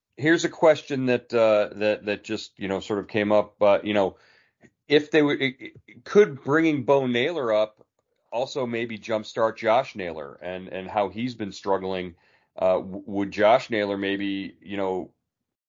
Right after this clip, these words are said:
figure things out, uh, with his brother there in the, in, in the clubhouse together and, uh,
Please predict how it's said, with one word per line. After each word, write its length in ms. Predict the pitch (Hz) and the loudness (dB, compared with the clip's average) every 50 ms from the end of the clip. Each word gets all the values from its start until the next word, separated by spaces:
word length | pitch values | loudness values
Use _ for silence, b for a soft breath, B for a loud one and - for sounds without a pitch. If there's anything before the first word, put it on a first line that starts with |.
| _ _ | _ _
figure 260 | _ - 120 110 110 110 | _ -4 -4 -2 -2 -4
things 320 | - - 117 110 101 95 | -4 -4 -4 -2 2 4
out, 360 | 110 110 117 113 98 - - | 6 6 6 4 2 0 -2
uh, 260 | - 104 104 101 98 87 - 101 - | 0 0 2 2 0 -2 -4 -8 -10
with 260 | - 101 98 107 107 - | -10 -6 -4 -4 -4 -4
his 160 | 117 107 98 | -6 -6 -6
brother 380 | 92 - 107 113 113 113 110 | -2 0 2 2 2 2 2
there 240 | 104 110 110 113 110 | 2 2 2 2 2
in 140 | 107 107 107 | 0 0 0
the, 240 | 107 107 107 104 - | 0 2 2 0 0
in, 160 | - 110 110 110 | -2 -6 -6 -4
in 120 | 120 120 123 | -4 -4 -2
the 80 | 120 | -4
clubhouse 500 | 120 - 120 117 110 120 117 117 113 - | -2 0 0 2 4 4 4 2 2 0
together 520 | - - 85 85 107 110 110 113 110 107 107 | -6 -12 -2 0 2 2 2 2 0 0 -2
and, 200 | 101 98 95 98 b b b b b b b b _ - | -4 -6 -10 -12 b b b b b b b b _ -2
uh, 380 | 92 95 92 92 90 78 73 | 0 2 2 2 2 0 -2